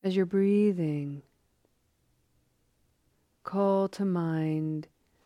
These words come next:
that this body vessel is intimately and intric-, intricately connected to the elements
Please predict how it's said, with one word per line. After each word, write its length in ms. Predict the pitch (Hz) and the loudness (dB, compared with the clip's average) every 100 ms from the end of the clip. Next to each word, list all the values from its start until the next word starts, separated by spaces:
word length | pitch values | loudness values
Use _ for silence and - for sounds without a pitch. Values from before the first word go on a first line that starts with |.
| _ - | _ -6
that 180 | 170 - | -6 -2
this 240 | 185 170 | -2 -2
body 640 | 175 170 165 170 170 175 165 | -4 -2 0 2 2 0 0
vessel 840 | 160 160 156 - 160 147 139 151 _ _ _ _ _ _ _ _ _ - | 0 -2 -2 -6 -6 -6 -8 -14 _ _ _ _ _ _ _ _ _ 0
is 200 | 180 - _ | 0 -2 _
intimately 1080 | 214 208 214 220 208 202 - 190 185 185 185 - _ _ _ _ _ _ _ _ _ _ _ - | 0 2 0 -2 -2 -2 -4 -4 -2 -4 -6 -10 _ _ _ _ _ _ _ _ _ _ _ -8
and 240 | 175 175 - - | -4 -4 -6 -2
intric-, 600 | 214 214 - 190 - 170 _ _ - | 0 0 -2 -6 -6 -12 _ _ -4
intricately 1120 | 220 226 - - - 160 - 156 156 151 165 _ _ - | -2 -2 -6 -8 -6 -6 -4 -4 -2 -4 -8 _ _ -12
connected 840 | - 175 180 180 - - 151 147 - _ _ | -2 0 0 -2 -6 -6 -6 -6 -14 _ _
to 140 | - 165 | -8 -2
the 180 | 170 165 | 0 2
elements 840 | 170 170 160 143 - - - | 0 0 -2 -4 -8 -16 -20